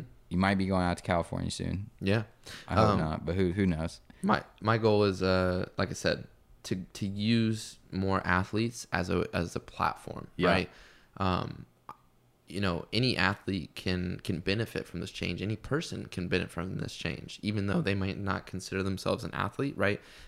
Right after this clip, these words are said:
Speaker 2: You still need to move in athletic ways for your brain and body, right?
Speaker 1: Yeah.
Speaker 2: That are athletic for you. And that's where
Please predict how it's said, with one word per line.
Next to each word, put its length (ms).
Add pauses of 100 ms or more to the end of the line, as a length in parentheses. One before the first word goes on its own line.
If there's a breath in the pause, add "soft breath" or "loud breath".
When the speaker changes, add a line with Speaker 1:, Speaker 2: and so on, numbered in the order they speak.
Speaker 2:
You 60
still 180
need 140
to 80
move 400
in 340
athletic 460
ways 380
for 180
your 160
brain 240
and 100
body, 280 (160)
right? 80
Speaker 1:
Yeah. 220
Speaker 2:
That 120
are 340
athletic 460
for 140
you. 260 (720 loud breath)
And 460 (120)
that's 300
where 400